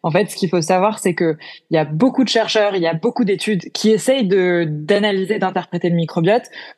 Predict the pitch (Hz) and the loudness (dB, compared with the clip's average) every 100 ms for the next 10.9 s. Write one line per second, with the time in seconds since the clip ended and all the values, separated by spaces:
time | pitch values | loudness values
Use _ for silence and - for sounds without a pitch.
0 | _ 196 175 196 202 202 220 - - 208 | _ -2 2 2 2 2 0 -4 -2 0
1 | - 226 196 190 196 160 165 160 - 254 | 2 2 2 0 0 2 0 0 -2 -2
2 | - _ _ - 170 214 208 - 190 156 | -4 _ _ -2 0 0 0 0 0 0
3 | 175 170 220 180 165 160 202 170 160 160 | -2 0 0 0 -2 0 0 0 0 0
4 | 147 147 151 147 165 170 175 208 233 156 | 0 -2 -2 -4 -4 0 2 2 0 -2
5 | 170 175 175 156 190 202 170 156 156 156 | -2 0 -2 0 0 0 -4 -10 -8 -6
6 | 180 160 156 202 190 170 170 190 190 175 | -4 -4 -2 -2 0 -2 0 2 2 2
7 | 151 - - - - 156 160 185 185 190 | -2 -4 -16 -10 -2 0 2 2 4 2
8 | 165 165 156 160 202 285 - - 175 170 | 0 -4 -2 0 0 -2 -12 -6 0 2
9 | 247 196 175 175 170 160 247 202 - 208 | 2 2 0 2 0 2 2 2 0 0
10 | 196 160 165 156 165 151 147 147 | 0 -2 -6 -4 -2 -2 -2 -8